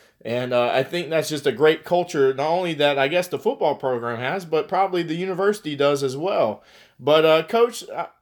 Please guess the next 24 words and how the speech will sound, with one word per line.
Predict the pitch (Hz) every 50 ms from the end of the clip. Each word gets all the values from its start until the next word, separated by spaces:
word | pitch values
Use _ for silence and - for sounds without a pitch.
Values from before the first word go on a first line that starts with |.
| _ _ _ _ _ _
I, | - - - - _ _ _ -
I | 180 185
gotta | 180 220 262 262 196
ask, | 160 165 208 247 226 165 139 - - - _ _ _ - _ _ _ _ _
what | - 104 107 127 156 214 247 -
do | 254
you | 254 254
think's | - - 233 220 208 202 - - -
the | - 170 147
main | 151 170 185 196 190
thing | 180 190 190 190 185 185 180
for | 180 - 170 156
you | 156 165 175 175
to | 165 - - 165 160 151 151 151 147 143 143 143 - - - _ _ _ _ _ _ _ - 120
do | 107 143 175 190 185 160 143
to | 139 151 131
compete | - 139 127 120 - 196 185 - -
for | - 156 143
a | 139
national | 143 147 156 151 - 151 135 127
championship | - 160 151 143 147 135 - - 143 131 -
again | 120 113 139 139 127 120 117
this | 143 160 151 -
season? | - 120 107 95 98 95 87